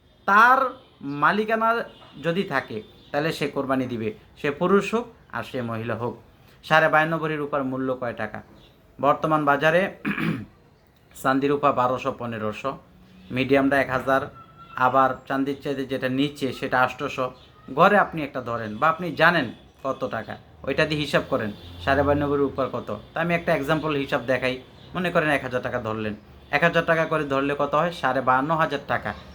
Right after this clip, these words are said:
সাড়ে বায়ান্ন হাজার টাকা আছে আপনার কাছে, আপনাকে কোরবানি দিতে হবে, সেটা এক বছর থাকা জরুরি না। যদি কোরবানির ঈদের দিন সকালে হয়, সকালে আপনার উপর কোরবানি ওয়াজিব।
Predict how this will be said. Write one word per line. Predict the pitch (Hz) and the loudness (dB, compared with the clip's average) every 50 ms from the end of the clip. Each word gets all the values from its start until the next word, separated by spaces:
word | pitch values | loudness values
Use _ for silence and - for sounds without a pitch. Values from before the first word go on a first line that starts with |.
| - - - - - - | -20 -20 -20 -20 -6 2
সাড়ে | - 160 165 175 | 4 6 6 6
বায়ান্ন | 170 170 165 170 170 180 190 180 | 6 6 6 6 6 4 2 0
হাজার | 175 170 170 170 170 - | 0 0 -2 -4 -4 -2
টাকা | 170 175 175 190 180 170 | -2 0 2 2 2 2
আছে | 156 - 160 | 2 2 -2
আপনার | 139 - - 147 139 | -4 -4 -4 -6 -4
কাছে, | 131 135 123 - 117 107 - - | -4 -4 -6 -6 -8 -12 -10 -10
আপনাকে | 120 120 - 143 139 139 | -12 -10 -10 -10 -10 -8
কোরবানি | - 135 131 135 139 131 | -6 -4 -2 -2 -2 -2
দিতে | 123 120 - 127 | -2 -4 -4 -4
হবে, | 117 110 101 104 98 - - - - - | -4 -4 -4 -6 -8 -12 -14 -20 -20 -12
সেটা | - - 151 139 156 151 | -8 -4 0 4 4 4
এক | 151 143 147 | 4 2 0
বছর | 175 170 170 175 | -2 -4 -2 -4
থাকা | 170 - 127 123 131 | -4 -2 0 0 0
জরুরি | 123 127 131 131 143 139 135 127 117 | 0 0 0 0 0 0 0 0 -2
না। | 110 107 101 104 - - - - - | -4 -6 -8 -10 -14 -20 -20 -8 -6
যদি | 139 147 160 175 | -4 -2 -2 -2
কোরবানির | 175 180 180 170 180 190 196 190 175 | 0 0 2 2 4 2 2 2 -2
ঈদের | 185 175 175 175 - | -2 -2 -4 -4 -4
দিন | 180 185 170 | -4 -6 -2
সকালে | - 170 156 - 170 165 175 170 | 0 0 0 2 2 2 2 4
হয়, | 160 170 185 208 208 - - - - _ - | 4 2 2 0 -2 -8 -14 -20 -20 _ -6
সকালে | - 147 139 139 143 139 143 139 | -4 -2 0 0 2 2 2 0
আপনার | 135 - 143 139 | 0 0 -2 -4
উপর | 131 135 139 | -4 -4 -6
কোরবানি | 131 131 131 123 127 127 123 | -6 -4 -4 -2 -2 -2 -2
ওয়াজিব। | 117 113 113 110 113 107 | -4 -4 -4 -6 -8 -12